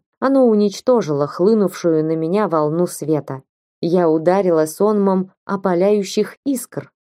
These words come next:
Ко мне рванули такие же, даже больше и мощнее. Половинки лавки подо мной обуглились.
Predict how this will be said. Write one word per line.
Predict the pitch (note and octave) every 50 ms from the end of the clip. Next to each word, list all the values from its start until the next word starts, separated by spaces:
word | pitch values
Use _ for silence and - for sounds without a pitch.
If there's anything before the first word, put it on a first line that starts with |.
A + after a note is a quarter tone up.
| _ _
Ко | - - G3
мне | G3+ G3+ G#3 A3+ C#4 D4+
рванули | C4+ A3 F#3+ G3+ G3 G#3 A#3+ B3 A3+ A3+
такие | A3+ - A3+ A3+ A#3 - G3 F#3 E3+ D3+ D3
же, | C#3 C#3 C#3 C3 C3 _ _ -
даже | - C#3 D#3 D3 A#2+ C#3+ C#3+
больше | C#3 B2+ C3+ F3+ A#3+ A3+ F#3 - - E3 C#3 C3 _ _ -
и | - G3
мощнее. | F3 D#3+ D#3 D#3 - - G3+ G#3 A#3 B3+ A3+ F3+ D#3+ D3 C#3+ _ _ _ _ _ _ _ _
Половинки | - G#3+ A3 A#3 B3+ C#4+ D#4+ D#4 B3+ - A#3
лавки | G#3+ G3+ A3+ C4 C4 - - -
подо | - G3 F#3 F#3+ F3+
мной | F3+ F#3 G3 A3+ A3+ A3 G#3+
обуглились. | G#3 G3+ A3 D4 C#4 G3+ F3+ F3+ D#3+ D3+ D3 C#3+ - - -